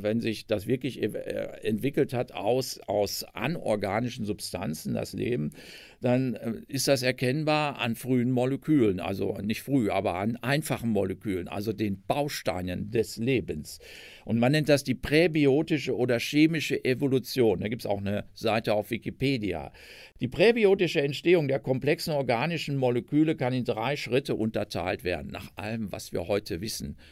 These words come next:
Und das ist nicht viel. Entstehung einfacher organischer Moleküle, also die muss es dann erstmal geben, im Gestein oder im Wasser.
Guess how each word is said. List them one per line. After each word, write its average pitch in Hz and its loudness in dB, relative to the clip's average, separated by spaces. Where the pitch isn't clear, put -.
Und - -8
das - -6
ist - -8
nicht 101 -6
viel. 104 -6
Entstehung 160 6
einfacher 160 2
organischer 135 2
Moleküle, 107 0
also 101 0
die 123 2
muss 139 2
es 127 -8
dann 127 2
erstmal 120 0
geben, 104 2
im 101 -2
Gestein 95 0
oder 110 2
im 101 -4
Wasser. 92 -4